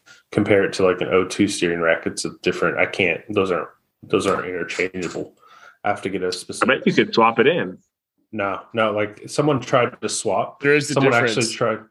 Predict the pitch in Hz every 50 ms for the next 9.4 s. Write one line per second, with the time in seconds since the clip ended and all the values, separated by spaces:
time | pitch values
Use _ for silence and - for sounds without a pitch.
0 | _ _ _ _ _ - 113 110 107 - - 127 131 139 127 120 - - 120 143
1 | - 147 - 127 131 165 190 170 139 127 113 110 - 123 117 117 - 120 113 107
2 | 104 107 98 104 104 98 - 104 98 95 - _ _ - 107 104 95 - 104 -
3 | 131 127 135 120 107 101 98 92 92 90 87 - 101 104 104 104 104 107 110 104
4 | 101 101 - _ _ _ _ _ _ _ - 120 123 123 120 123 139 143 139 123
5 | - 110 117 139 - - 117 104 - - - 98 85 80 76 - - - - -
6 | _ _ _ _ _ _ - - - 117 110 107 107 101 98 98 - - - -
7 | 110 107 101 101 95 95 - 131 143 147 120 110 110 - - - 98 - - 113
8 | 110 107 - - 110 95 95 95 95 95 104 101 85 95 98 95 92 90 95 101
9 | 107 104 98 95 95 - -